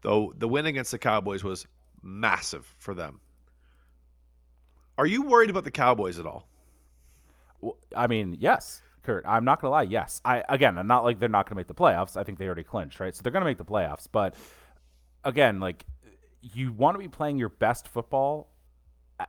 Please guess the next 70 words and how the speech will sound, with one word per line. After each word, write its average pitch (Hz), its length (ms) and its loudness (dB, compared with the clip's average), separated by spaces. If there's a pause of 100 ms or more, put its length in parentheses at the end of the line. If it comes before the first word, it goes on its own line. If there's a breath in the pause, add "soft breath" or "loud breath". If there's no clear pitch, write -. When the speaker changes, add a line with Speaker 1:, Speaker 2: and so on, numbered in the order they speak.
(100)
Speaker 2:
near 120 320 0
the 104 140 -2
end 101 120 -2
of 87 60 -6
the 85 40 -8
season, 78 320 -14
right? 87 160 -6
Like, 87 120 -8
that's 85 160 -6
what 104 100 -8
they 101 120 0
always 98 200 0
say. 85 180 -6
Unless 107 340 2
you're, 120 100 0
like, 107 120 -2
the 110 80 -6
one 101 260 -4
seed 101 180 -8
and 95 80 -8
you 87 80 -10
rest 90 240 -4
a - 40 -14
couple - 240 -10
guys, 73 300 -8
right? 78 120 -10
Like, 78 120 -12
whatever, 76 300 -8
that 78 120 -8
happens 78 300 -10
sometimes. - 440 -16
Speaker 1:
Like, 170 260 -2
like 165 120 2
Speaker 2:
But 131 100 6
Speaker 1:
the 180 80 -2
Speaker 2:
last 175 240 8
Speaker 1:
old - 100 -8
Speaker 2:
week 190 140 2
Speaker 1:
Patriots, 98 280 -4
like 120 100 -4
the 139 80 -10
Patriots 156 400 -6
used 151 240 -8
Speaker 2:
Right. 87 140 -2
Speaker 1:
to 85 80 -8
be. - 100 -16 (760)
Speaker 2:
Right. 85 200 -4 (100)
Ex-, 107 200 -8
Speaker 1:
Yeah. 135 180 4
Speaker 2:
yes, - 140 -6
those 131 280 6
Patriots, - 500 -14
not 101 180 -2
these 80 140 -12
Patriots, - 280 -12
Speaker 1:
Right, 90 240 -2
Speaker 2:
uh, 98 120 -6
Speaker 1:
those. 82 80 -8
Speaker 2:
which 85 140 -10
we'll 76 80 -14
get 69 140 -16
to. - 100 -18 (480 soft breath)
Um, 107 340 6
the 120 100 0
last 151 340 2
two 208 120 -12
weeks 185 320 -10
for 151 120 -14
the 139 80 -8
Cowboys, 101 680 -4